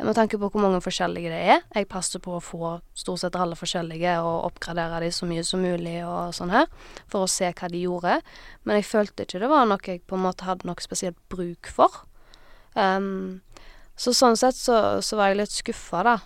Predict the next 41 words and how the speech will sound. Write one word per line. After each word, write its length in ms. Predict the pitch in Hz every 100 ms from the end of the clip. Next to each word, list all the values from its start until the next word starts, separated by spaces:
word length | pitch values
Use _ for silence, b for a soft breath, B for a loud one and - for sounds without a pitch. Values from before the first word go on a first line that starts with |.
| -
Eh, 300 | - 202 190
det 100 | 185
er 100 | 220 208
ikke, 160 | -
jeg 100 | 208
føler 520 | - 226 196 185 185 185
replay-valuen 1200 | 190 170 165 - 175 175 170 170 170 170 175 185
i 100 | 175
det 180 | 175 175 185
er 140 | 180
litt 300 | 175 175 -
mindre. 500 | 185 175 175 180 254 - b b b b b b b
Og 120 | - 196
så 140 | 220
skulle 300 | 202 - 226 208
jeg 80 | -
ønske 420 | 208 208 - -
at 220 | 170 185
de 160 | - 196
hadde 220 | 190 180 185
spurt 640 | - - - 196 185 - -
disse 300 | 180 - 170
her 220 | 175 175 175
som 240 | - 185
har 120 | 170
lagd 220 | 170 170 -
Spider-Man 680 | - 165 160 160 160 160 165
om 60 | 160
help 420 | 165 170 170 -
med 140 | 185
den, 200 | 180 175 175
altså 260 | 175 170 180
hjelp 320 | 175 170 170 -
med 140 | 170 165
den 220 | 160 160 165
grapple-hooken 800 | 156 - - 156 156 - 165 180
der, 80 | 214
for 160 | 196
det 160 | 180 170
er 240 | 165 175
forferdelig. 800 | - 175 180 175 175 170 - 160